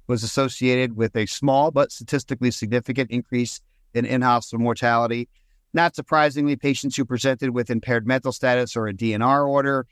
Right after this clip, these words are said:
that was associated with increased mortality. Patients with a history of liver disease, chronic kidney disease, or heart failure, all of those were associated with higher mortality. Uh, and the last one I'll just kinda mention is down at the bottom, is door to treatment time. You can see a very wide confidence interval there,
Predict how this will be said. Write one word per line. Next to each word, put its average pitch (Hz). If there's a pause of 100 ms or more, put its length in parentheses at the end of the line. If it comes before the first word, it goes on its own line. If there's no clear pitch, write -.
(300)
that 120
was 123
associated 123
with 113
increased 120
mortality. 113 (300)
Patients 156
with 139
a 131
history 139
of 117
liver 147
disease, 147
chronic 127
kidney 147
disease, 135
or 120
heart 165
failure, 175 (420)
all 139
of 143
those 147
were 127
associated 131
with 120
higher 127
mortality. 123 (560)
Uh, 117
and 139
the 151
last 175
one 160
I'll 143
just 135
kinda 135
mention 131
is 123
down 123
at 113
the 123
bottom, 127
is 113
door 135
to 117
treatment 147
time. 139
You 135
can 120
see 135
a 120
very 135
wide 131
confidence 135
interval 127
there, 127